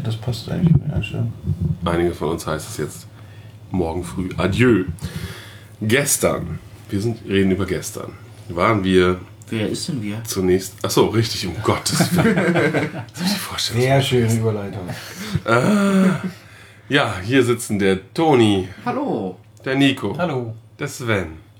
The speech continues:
Speaker 1: Hallo.
Speaker 2: Und ich, der Fabian. Hallo. Ja,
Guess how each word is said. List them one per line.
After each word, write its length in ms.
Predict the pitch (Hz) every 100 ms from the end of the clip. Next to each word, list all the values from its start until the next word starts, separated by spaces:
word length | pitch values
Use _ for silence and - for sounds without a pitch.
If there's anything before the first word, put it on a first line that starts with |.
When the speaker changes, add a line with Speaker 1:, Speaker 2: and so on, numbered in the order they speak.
| -
Speaker 1:
Hallo. 640 | 320 320 294 247 254 240 - - -
Speaker 2:
Und 240 | 131 120 110
ich, 240 | 98 87 -
der 120 | 135
Fabian. 580 | - 87 85 85 82 90
Hallo. 500 | 82 85 85 165 - - - - - - - - - - -
Ja, 220 | 98